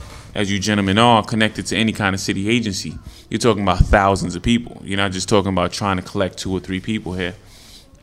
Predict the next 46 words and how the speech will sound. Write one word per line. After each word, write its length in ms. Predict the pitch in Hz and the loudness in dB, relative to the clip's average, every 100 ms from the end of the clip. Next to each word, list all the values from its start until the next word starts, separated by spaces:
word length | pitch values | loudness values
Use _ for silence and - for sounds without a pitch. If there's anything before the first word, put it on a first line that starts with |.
| - - - - | -20 -20 -20 -6
And 200 | 110 107 | 0 2
then, 200 | 101 98 | 2 2
um, 380 | 98 95 92 92 | 0 2 0 2
the 80 | 101 | 4
elected 340 | 107 110 95 | 4 4 0
officials 380 | 95 127 104 101 | -2 -2 -2 -2
actually 300 | 101 98 101 | -2 -2 -6
can 220 | - 95 | -6 -4
be 100 | 95 | -2
the 120 | 92 | -4
voice 520 | 87 101 117 90 - - - - - - | -2 4 4 4 -2 -8 -18 -20 -14 -4
of 120 | 92 | 0
actually 280 | 101 - 101 | 0 0 -2
sparking 540 | - - 110 - 104 | 0 2 2 2 -4
some 220 | 92 98 | 0 -2
kind 320 | 98 98 95 | 0 0 2
of 180 | 92 - | 0 2
bill 340 | 104 107 98 90 | 4 6 6 4
or 300 | 95 95 90 | 4 2 2
legislation 720 | 95 95 92 - 107 104 87 | 0 0 -2 -2 -2 -2 -4
happening. 460 | 101 104 - 87 73 - - - - - - | 0 0 -2 -8 -10 -18 -20 -20 -20 -18 -6
And, 200 | 98 98 | -2 0
um, 180 | 95 95 | 0 2
when 100 | 110 | 2
you 60 | |
put 140 | 113 131 | 4 4
the 60 | |
three 240 | 113 117 120 | 4 4 4
things 260 | 120 117 | 4 2
together, 320 | 117 107 110 101 | 2 4 4 4
the 80 | |
community, 600 | 92 104 107 104 98 98 | 0 2 4 4 2 2
the 140 | 92 95 | 2 2
elected 360 | 95 95 92 | 2 0 -2
officials, 400 | 90 98 95 90 | -4 -2 -2 -2
and 80 | 87 | -4
the 40 | 87 | -4
city 300 | - 90 90 | -4 -2 -2
agencies, 400 | 87 - 90 78 | -4 -6 -8 -8
you 60 | |
can 100 | 90 | -6
really 180 | 87 82 | -6 -6
make 200 | 82 80 | -6 -4
big 160 | 82 80 | -6 -6
things 220 | 78 82 | -10 -8
work. 220 | 73 65 | -8 -8